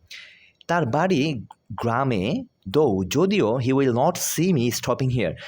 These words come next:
সে আমাকে দেখছে না যে আমি এখানে দাঁড়িয়ে আছি, সে এটা আমাকে দেখবে না। "To watch his woods fill up with snow।" এখানে আমি দাঁড়িয়ে আছি কেন? তার বন দেখার জন্য, যে বনটা স্নো বা তুষার কণা দিয়ে ফিল আপ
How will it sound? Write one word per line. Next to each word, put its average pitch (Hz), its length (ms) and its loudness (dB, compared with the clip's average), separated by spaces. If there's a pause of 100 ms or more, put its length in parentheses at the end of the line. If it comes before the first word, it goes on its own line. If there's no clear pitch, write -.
(120)
সে - 180 -2
আমাকে 165 300 0
দেখছে 135 380 0
না 107 140 0
যে 107 100 -2
আমি 113 140 0
এখানে 113 220 -2
দাঁড়িয়ে 113 260 0
আছি, 156 140 -2
সে 120 140 -2
এটা 107 140 -2
আমাকে 101 320 -2
দেখবে 95 360 0
না। 71 140 -8 (1200)
"To 180 80 2
watch 139 500 0 (340)
his 120 120 0 (100)
woods 135 280 4 (580)
fill 196 260 4
up 117 380 -2
with 110 180 0 (160)
snow।" 113 360 0 (720)
এখানে 160 260 0
আমি 165 160 2
দাঁড়িয়ে 147 280 2
আছি 170 160 -2
কেন? 185 180 2 (420)
তার 131 320 0
বন 131 360 2
দেখার 139 300 0
জন্য, 127 360 2
যে 127 200 2
বনটা 131 400 0
স্নো 139 400 0
বা 110 120 2
তুষার 156 400 0
কণা 131 220 -2
দিয়ে 147 200 -2
ফিল 127 280 0
আপ 107 100 0